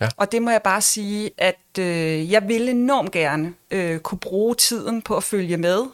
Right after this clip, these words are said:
Speaker 2: øh, og jeg har stor respekt for dem, der kan og synes, det er sjovt. Men min egen personlige erfaring er, at jeg er virkelig dårlig til at være i enkeltaktier.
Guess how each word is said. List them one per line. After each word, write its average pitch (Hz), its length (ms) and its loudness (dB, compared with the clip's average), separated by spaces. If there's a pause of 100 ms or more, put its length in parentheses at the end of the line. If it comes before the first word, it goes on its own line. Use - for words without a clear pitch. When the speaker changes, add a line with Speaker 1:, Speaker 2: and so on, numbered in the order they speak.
(180)
Speaker 2:
øh, 170 420 0
og 180 140 0
jeg 170 100 2
har 175 100 -4
stor 160 320 0
respekt 196 320 -4
for - 140 -6
dem, 180 240 -2
der 147 300 0
kan 208 360 -2
og - 80 -8
synes, 196 280 -2
det 185 120 -4
er 190 40 -4
sjovt. - 320 -2 (680)
Men 214 300 2
min 214 240 2 (140)
egen 240 300 2
personlige 220 420 -2
erfaring 196 420 -2
er, 175 140 0
at 190 120 -4
jeg 190 60 0
er 190 40 0
virkelig 180 440 -4
dårlig 147 300 -4
til - 120 -4
at 160 80 -6
være 180 140 0
i 180 60 -2
enkeltaktier. 185 560 -6